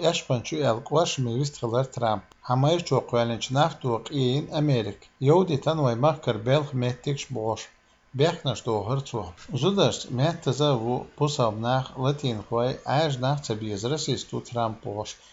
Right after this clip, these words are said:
Çun dual diyatar Clinton. Dibaşka yuğa haqdalar üerçüyüne xatar. Clinton şa, şa mahkiyem naşliler duyak zon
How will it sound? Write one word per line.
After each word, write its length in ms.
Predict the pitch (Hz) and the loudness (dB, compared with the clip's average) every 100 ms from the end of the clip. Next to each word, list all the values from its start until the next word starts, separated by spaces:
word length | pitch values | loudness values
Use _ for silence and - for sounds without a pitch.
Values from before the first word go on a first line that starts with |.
| _ - | _ -10
Çun 260 | - 131 131 - | -2 -2 -4 -6
dual 300 | 135 170 127 110 | 0 2 2 0
diyatar 380 | 101 - 117 120 | -4 -2 -4 -4
Clinton. 380 | - 123 120 - - - 131 | -4 -4 -4 -10 -8 -2 2
Dibaşka 580 | 185 196 139 - - 113 | 6 6 6 4 0 2
yuğa 320 | 156 165 123 | 2 2 2
haqdalar 480 | 127 - 117 123 147 | 0 -2 -2 0 -2
üerçüyüne 680 | - 151 151 - 131 101 | 0 2 2 0 -4 -2
xatar. 580 | 98 - 127 131 - - - | -2 2 2 0 -8 -12 -4
Clinton 360 | 147 160 - 117 | 0 0 0 -2
şa, 420 | - 123 120 - | 0 2 2 2
şa 280 | - - 147 | -2 0 2
mahkiyem 560 | 147 113 - - 151 147 | 4 2 0 -2 0 2
naşliler 520 | 113 - 120 113 104 | 0 -2 -2 -2 0
duyak 280 | 117 104 - | -2 -2 -2
zon 260 | 123 113 | 0 0